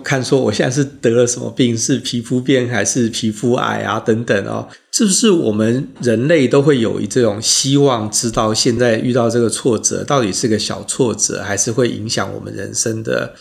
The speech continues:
重要的挫折？这个其实像我自己的话，就是有时候，呃，工作上或生活上，或者遇到一些那种挫败的时候，我就会去看一下行运嘛。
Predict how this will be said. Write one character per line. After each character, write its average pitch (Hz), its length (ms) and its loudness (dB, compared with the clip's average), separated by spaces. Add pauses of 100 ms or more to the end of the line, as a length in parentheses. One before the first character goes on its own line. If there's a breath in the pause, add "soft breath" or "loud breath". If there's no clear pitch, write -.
重 135 180 0
要 123 180 0
的 110 120 -4
挫 117 260 2
折？ - 380 -6
这 - 120 0
个 202 120 4
其 - 240 -2
实 113 240 0
像 143 260 0
我 104 80 -2
自 - 180 -4
己 107 180 -4
的 110 120 -4
话， 113 240 -2
就 120 100 0
是 120 200 2
有 98 80 0
时 - 120 0
候， 127 320 2 (380 loud breath)
呃， 101 160 0
工 127 220 -2
作 131 160 4
上 113 240 -2
或 120 100 0
生 117 240 0
活 104 160 -4
上， 107 300 -2
或 127 100 0
者 117 80 0
遇 135 180 0
到 120 220 2
一 117 60 2
些 113 260 2
那 113 160 -2
种 107 260 -4
挫 127 240 2
败 107 220 -2
的 104 100 -6
时 - 160 -4
候， 110 240 -4 (120)
我 110 100 -4
就 131 100 0
会 135 140 4
去 120 80 -6
看 113 220 -4
一 107 40 -6
下 107 160 -2
行 101 240 -8
运 104 180 -4
嘛。 - 240 -12